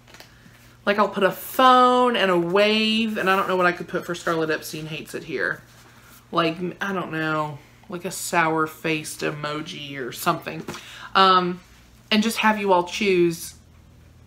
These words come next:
what book I should read next. Maybe I'll do that. Okay, so I tried to do this from my computer and show you, but then I couldn't. So,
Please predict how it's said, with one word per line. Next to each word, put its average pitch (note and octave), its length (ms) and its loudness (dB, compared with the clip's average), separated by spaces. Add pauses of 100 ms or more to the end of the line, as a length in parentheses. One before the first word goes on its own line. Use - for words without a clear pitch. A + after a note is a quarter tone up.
(1200)
what F3 280 -2
book D#3+ 200 -6
I D3+ 80 -8
should D#3 220 -12
read C#3+ 200 -8
next. - 520 -16 (520)
Maybe G#3+ 220 0
I'll D3+ 120 2
do C#3+ 120 -10
that. C3 260 -8 (1120)
Okay, E3+ 240 0
so F#3+ 180 2
I F3 80 2
tried F3+ 960 0
to F#3 220 0
do F3 160 -2
this E3 160 -4
from D#3 160 -4
my D3+ 80 -2
computer D3+ 400 -4
and C#3 120 -4
show - 160 -4
you, C3 200 -2
but B2 100 -10
then B2+ 120 -10
I A2+ 80 -10
couldn't. - 420 -12
So, D#3 500 0